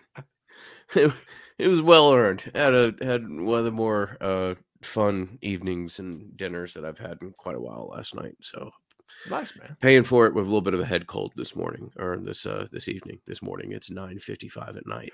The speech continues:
Speaker 1: But, uh, <laughs> yeah, it's been a, been a fun couple of months. Absolutely.
Speaker 2: Yes, sir. All right, dude. Uh, we'll see you, uh, see you Monday.
Speaker 1: All right, brother. Thoroughly enjoyed it and very much look forward to the schedule show that we have, uh, lined up on Monday. So.
Speaker 2: All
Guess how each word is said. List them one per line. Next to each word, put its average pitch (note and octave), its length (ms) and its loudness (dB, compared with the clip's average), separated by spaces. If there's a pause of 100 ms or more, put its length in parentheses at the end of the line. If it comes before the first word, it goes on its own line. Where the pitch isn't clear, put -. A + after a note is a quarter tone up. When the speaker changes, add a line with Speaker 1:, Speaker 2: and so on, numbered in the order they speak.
(100)
Speaker 1:
But, - 300 -12
uh, G#2 340 -2 (200)
<laughs> - 200 -16
yeah, F#2+ 360 6 (600)
it's - 200 -20
been D#3+ 120 6
a, C3+ 100 0 (380)
been C#3+ 100 0
a C#3 40 2
fun C3 280 0
couple A#2 240 -2
of G2+ 80 -2
months. F2 340 -10 (340)
Absolutely. E2+ 520 -10 (300)
Speaker 2:
Yes, - 220 -10
sir. F#2 300 -10 (460)
All B2+ 140 6
right, A#2 80 8
dude. A#2+ 180 2 (100)
Uh, G2 340 2
we'll G2 120 -6
see A2 280 -10
you, A2 460 -4
uh, A2 280 -2
see - 140 -10
you C3 40 -6
Monday. D#3 240 -4 (360)
Speaker 1:
All C3+ 80 8
right, C#3 80 8
brother. B2+ 220 2 (160)
Thoroughly C#3 300 6
enjoyed C3 300 4
it C#3 100 0
and A2 360 -2
very A#2 200 2
much A#2 220 0
look A2+ 140 -2
forward A2+ 280 0
to G2 60 -10
the F#2 80 -10
schedule G2 340 -2
show F#2+ 240 -4
that E2+ 160 -8
we F#2 120 -8
have, F2 340 -4
uh, F2 120 -2
lined F2 300 -4
up F2 220 -8
on E2+ 360 -8
Monday. G#2+ 440 -16 (200)
So. - 140 -12
Speaker 2:
All - 120 -12